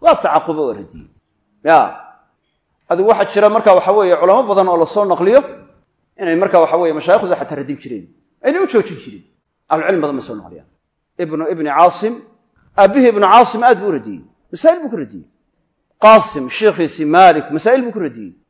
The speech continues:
Shaafici, shiikhiisii Maalik, masaa'il buu ku radiyey. Hadda ma aragtaa? Waa kada. Baabka raddigu xataa bayna ahli sunna waa furan yahay. Ma haynu muqlaq yahay. Laakiin waa biadab markaas. Laba shay baa la kulminayaa maxay?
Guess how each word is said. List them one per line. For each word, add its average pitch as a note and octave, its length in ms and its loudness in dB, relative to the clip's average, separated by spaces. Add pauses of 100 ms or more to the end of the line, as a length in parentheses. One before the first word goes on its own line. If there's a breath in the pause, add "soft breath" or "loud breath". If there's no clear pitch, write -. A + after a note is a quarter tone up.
(260)
Shaafici, A3+ 480 4
shiikhiisii G3+ 520 -2
Maalik, F3+ 480 4 (200)
masaa'il C4 340 2
buu B3 100 -6
ku A3+ 80 -8
radiyey. C3+ 340 -6 (640)
Hadda E3+ 140 -4
ma F3+ 80 0
aragtaa? A#2+ 280 -6 (640)
Waa F#3 140 -4
kada. - 240 -10 (580)
Baabka G3+ 220 4
raddigu F#3+ 320 2
xataa A#3+ 260 2
bayna A#3 240 2
ahli F#3+ 140 4
sunna A#3+ 300 -2
waa E3 100 4
furan A3 240 -4
yahay. F#3 160 -10 (600)
Ma A#3 60 -6
haynu D#4+ 180 2
muqlaq D4+ 300 2
yahay. A2 240 -6 (480)
Laakiin E3 220 -2
waa D3+ 80 4
biadab D#3+ 480 2
markaas. B2+ 400 -10 (880)
Laba E3+ 160 4
shay F#3+ 220 0
baa E3 100 4
la D3+ 100 2
kulminayaa D#3+ 440 0
maxay? - 200 0